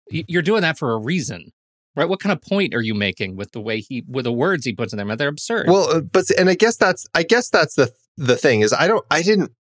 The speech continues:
Speaker 2: see it that they were trying to make a point on it. I just felt like he was just doing it because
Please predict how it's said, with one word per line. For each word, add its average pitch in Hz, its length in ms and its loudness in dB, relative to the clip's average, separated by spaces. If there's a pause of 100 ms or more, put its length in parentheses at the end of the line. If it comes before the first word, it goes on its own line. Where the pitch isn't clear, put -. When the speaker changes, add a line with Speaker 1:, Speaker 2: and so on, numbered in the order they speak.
(100)
Speaker 2:
see 160 280 4
it 160 120 0
that 117 280 0
they 123 100 4
were 113 100 2
trying 127 240 0
to 113 60 0
make 104 180 2
a 101 60 0
point 135 340 2
on 151 220 2
it. 214 200 0 (120)
I 135 160 4
just 135 240 0
felt 127 200 4
like 117 240 2
he 131 200 4
was 123 180 4
just 113 240 0
doing 113 240 4
it 104 160 2
because 104 500 2